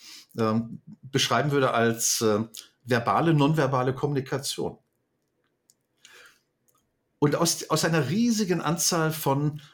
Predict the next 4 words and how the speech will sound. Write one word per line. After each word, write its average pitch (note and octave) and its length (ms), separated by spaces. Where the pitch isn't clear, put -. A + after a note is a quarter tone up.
Datenpunkten F#3 1300
hat C#3+ 380
Pentland F#3 960
dann E3+ 480